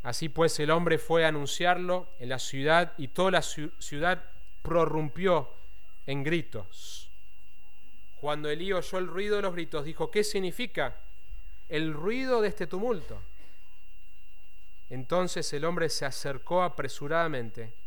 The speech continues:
y dio la noticia a Elí.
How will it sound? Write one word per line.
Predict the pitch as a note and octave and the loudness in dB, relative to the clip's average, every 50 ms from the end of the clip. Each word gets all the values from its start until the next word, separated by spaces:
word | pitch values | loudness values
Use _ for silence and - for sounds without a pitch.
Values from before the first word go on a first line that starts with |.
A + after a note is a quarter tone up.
| - - - - - - - - - - - - - | -4 -4 -4 -4 -4 -4 -4 -4 -4 -4 -4 -4 -4
y | B2+ A#2+ A#2 | -2 -2 -2
dio | B2 C#3 D#3 D3+ | -2 0 0 0
la | D3+ C#3+ | 0 0
noticia | C3+ C3 B2+ A#2+ B2+ A2+ - - - A2+ G#2+ - - - - - | -2 -2 -2 -4 -4 -4 -4 -2 -4 -4 -4 -4 -4 -4 -4 -4
a | G#2+ A2 | -4 -4
Elí. | A2 A2 G#2+ G2 F#2+ | -4 -4 -2 -2 -4